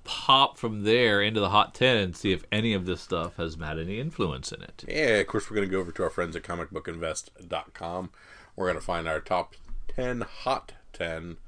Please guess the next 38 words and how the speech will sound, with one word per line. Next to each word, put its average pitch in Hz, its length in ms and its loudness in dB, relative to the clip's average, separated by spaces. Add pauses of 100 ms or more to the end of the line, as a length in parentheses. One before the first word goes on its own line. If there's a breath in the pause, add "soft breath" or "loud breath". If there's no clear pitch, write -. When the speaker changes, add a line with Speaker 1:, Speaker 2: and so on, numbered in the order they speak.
(340 soft breath)
Speaker 2:
uh, 82 160 -4
from 82 240 -10
December 78 540 -6 (340 soft breath)
the 95 80 -2
eleventh, 82 320 -4
twenty 85 220 -8
twenty, 101 420 -2
and 101 100 -4
we're 104 60 0
gonna 95 120 -4
start 127 340 2
at 95 80 -4
number 147 160 4
one. 127 240 4
And 101 120 -4
sure 123 200 -2
enough, 107 280 2 (400 loud breath)
uh, 78 260 0
Drew, 95 280 2
there 90 160 2
it 87 60 -2
is, 87 180 0
Thor, 90 380 0
God 80 320 -2
of 80 100 -4
Thunder 87 300 -4
number 82 180 -6
two 90 240 -4
from 87 160 -12
that 87 140 -6
Jason 87 340 -8
Aaron 85 380 -6
run, 85 260 -8 (100)
Isak 85 360 -4 (200)
Rebic 90 380 -2 (560 soft breath)
on 90 140 -6
the 92 100 -6
art. 101 260 0